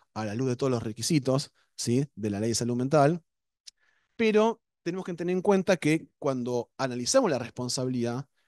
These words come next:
del establecimiento, no importa que esté internado o no la persona. Importa que está alojada en ese establecimiento. Y acá abre el juego, por ejemplo, para los geriátricos, donde hay personas adultas mayores,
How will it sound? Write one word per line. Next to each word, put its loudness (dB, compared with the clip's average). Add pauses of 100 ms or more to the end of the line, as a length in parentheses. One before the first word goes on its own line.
del -4
establecimiento, -4
no -2
importa -4
que -8
esté -8
internado -6
o -6
no -6
la -6
persona. -14 (420)
Importa 0
que -6
está 4
alojada 2
en 2
ese -4
establecimiento. -8 (160)
Y -2
acá 2
abre 4
el 0
juego, -2 (140)
por -10
ejemplo, 0 (300)
para -4
los -6
geriátricos, 2
donde -2
hay 2
personas -6
adultas -6
mayores, 0